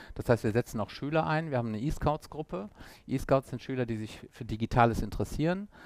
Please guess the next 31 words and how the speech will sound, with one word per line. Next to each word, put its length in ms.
und 320
die 180
treffen 260
sich 140
einmal 180
in 60
der 120
Woche 220
mit 160
einem 120
Kollegen 480
und 400
dann 200
arbeiten 460
die 140
sich 200
in 240
Themen 360
ein 400
und 320
können 200
dann 120
als 220
Multiplikatoren 920
genutzt 440
werden. 280
Das 180
heißt, 220
die 80
nutzen 340
wir 260